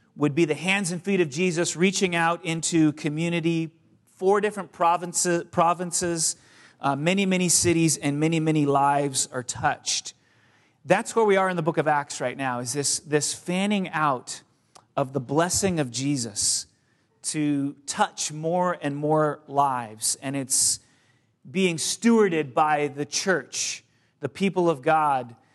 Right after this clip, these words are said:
Uh, we get to follow Paul and Barnabas. And where we are in this story right now is at the very end of the first missionary journey. And I just want to remind all of us that these stories in the book of Acts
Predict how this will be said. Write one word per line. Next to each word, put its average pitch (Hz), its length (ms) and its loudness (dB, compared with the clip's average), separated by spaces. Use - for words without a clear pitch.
Uh, 135 300 -4
we 147 80 -2
get 170 140 0
to 165 100 -2
follow 170 480 0
Paul 160 480 2
and 131 140 -6
Barnabas. 143 720 0
And 147 340 -4
where 185 180 4
we 220 140 4
are 202 180 4
in 190 120 -6
this 156 100 -4
story 202 340 2
right 160 240 2
now 170 400 0
is 160 320 -2
at 156 140 -8
the 165 80 -4
very 180 560 2
end 190 440 -2
of 143 180 -4
the 147 80 -2
first 180 400 -4
missionary 156 580 -4
journey. 127 480 -4
And 147 100 0
I 190 120 2
just 247 200 -4
want 226 200 2
to 160 200 -2
remind 175 440 0
all 190 280 2
of 185 120 0
us 147 180 0
that 143 200 -10
these 240 220 -2
stories 202 540 -2
in 196 80 -4
the 165 80 -4
book 185 220 -4
of 156 100 -4
Acts 151 640 -2